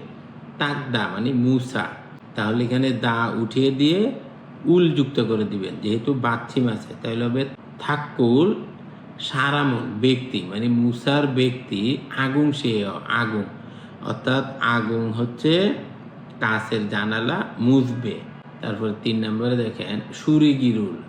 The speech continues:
আবর্জনা, এই যে আবর্জনা কি করবে? ফরিদা, মানে ফেলা। তাহলে এখানে দা উঠিয়ে দিয়ে শুধু রিউল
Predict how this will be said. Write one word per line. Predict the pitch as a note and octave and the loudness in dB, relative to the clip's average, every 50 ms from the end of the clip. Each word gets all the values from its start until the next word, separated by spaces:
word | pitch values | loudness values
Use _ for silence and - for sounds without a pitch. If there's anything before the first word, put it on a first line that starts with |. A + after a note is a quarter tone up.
| - - A2+ | -8 -4 -2
আবর্জনা, | A#2 A#2 A#2 B2 C3 C#3 C#3 C#3 B2 B2 A2 G2 F#2 F2+ F#2 F#2+ G#2 A#2 C3+ E3 G3+ B3 - - - - - - - - - - - - - - | 0 0 0 2 4 4 4 4 4 2 0 -2 -4 -6 -6 -4 -2 0 0 0 -2 -2 -6 -8 -12 -16 -16 -18 -18 -18 -18 -18 -16 -10 -4 -2
এই | A#2 G#2+ | -2 0
যে | A2+ A2+ | 0 0
আবর্জনা | A2 A2 G#2+ A2 G#2+ G#2 A#2 A2+ A#2 | 0 0 0 -2 -2 -2 -2 -4 -4
কি | G#2+ - B2+ B2 A#2+ - | -4 -2 -2 -2 -2 0
করবে? | B2+ A#2 G#2+ G2+ G2+ - - - - | 0 0 0 0 -2 -4 -6 -10 -8
ফরিদা, | - B2+ B2 A#2+ B2 A#2+ A#2 G2+ G2 F#2 F2+ F2+ | -4 0 0 2 4 2 2 0 -2 -4 -6 -8
মানে | F2+ F#2+ A2+ C#3 G3 B3 - - - - - - | -6 -4 -2 -2 -2 -2 -4 -6 -12 -16 -8 -4
ফেলা। | C3 A#2+ A#2 A2 G2+ F#2 - - - | 0 0 2 0 0 -2 -6 -8 -6
তাহলে | G#2+ G#2+ A2 A2+ A2 | -4 -4 -2 -2 -2
এখানে | A2 B2 B2 B2+ B2+ B2 | -2 0 2 2 2 0
দা | A2 A2 A#2 A#2 A2+ A2+ A2 G#2+ A2+ | 0 -2 -4 -4 -2 -2 -2 -2 -4
উঠিয়ে | A2+ A2 - - C3 C#3 C#3+ C#3+ | -4 -4 -2 2 4 4 4 4
দিয়ে | C#3+ C#3 D3+ D#3 F3+ G#3 B3 - - - - - - - - - - | 4 4 4 4 4 4 2 0 -4 -8 -14 -14 -16 -16 -12 -8 -4
শুধু | A#2+ A#2+ C3+ C3+ A#2+ | 0 2 4 4 4
রিউল | A2+ A#2 A#2+ C3 D#3 F#3 | 4 4 4 6 6 4